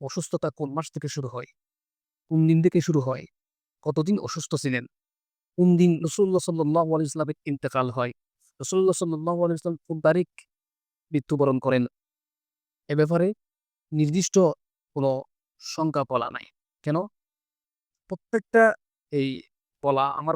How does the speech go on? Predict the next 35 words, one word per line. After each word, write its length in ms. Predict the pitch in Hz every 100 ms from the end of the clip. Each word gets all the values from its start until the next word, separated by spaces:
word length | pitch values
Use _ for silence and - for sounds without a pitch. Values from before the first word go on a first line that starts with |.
| 135
বলা 180 | 131 127
প্রত্যেকটা 580 | 139 - 160 - 147 - _
কথার 260 | 131 127 151
উপরে 180 | 156 170
মতভেদ 360 | 131 127 120
আছে। 160 | 110 - _ _ -
কেন 200 | 131 160
আছে? 200 | 165 220 - - -
রাসূল 260 | - 180 381
এই 100 | 370
ঘটনাগুলো 460 | 208 220 220 214
যখন 280 | 160 160 196
ঘট-, 380 | 185 185 165 190
ঘটছিল, 380 | 190 - 151 135 - _ _ _ -
তখন 280 | 151 196 208 _ 202
রাসূলের 320 | 143 180 165
যুগে 260 | 147 156 180 _
মাস 280 | 147 147 -
এবং 220 | 170 170 143
দিন 180 | 135 131
গণনার 320 | 131 127 123
কোনো 200 | 131 143
ক্যালেন্ডার 380 | - 123 127 123
ছিল 200 | - 127
না। 120 | - _ _ _ _ _ _ _ _ _ _ _ _ -
রাসূলের 340 | 147 202 208
ঘটনা 380 | 196 196 208 208
ঘটার 380 | 175 180 170 180 -
একশো 300 | 151 - 180
বছর 260 | 180 185 165
পর 240 | 135 113 - _ _ _ _ _ -
মাস 200 | 131 127
এবং 240 | 156 165 160
দিন 260 | 135 127
গণনার 400 | 127 123 123 127